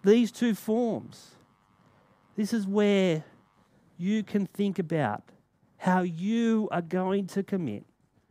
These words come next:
to seeing lives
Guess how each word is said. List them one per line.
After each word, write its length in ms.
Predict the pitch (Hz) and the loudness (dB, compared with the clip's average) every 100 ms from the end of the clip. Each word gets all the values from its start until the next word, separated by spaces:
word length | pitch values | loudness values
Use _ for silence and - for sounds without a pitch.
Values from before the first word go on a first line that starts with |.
| _ _ _ | _ _ _
to 120 | - 160 | -4 -4
seeing 720 | - 185 180 180 165 147 143 _ _ _ _ _ | -2 0 0 0 -2 -4 -8 _ _ _ _ _
lives 800 | - 156 170 185 185 185 185 160 | -6 0 4 4 4 4 2 -4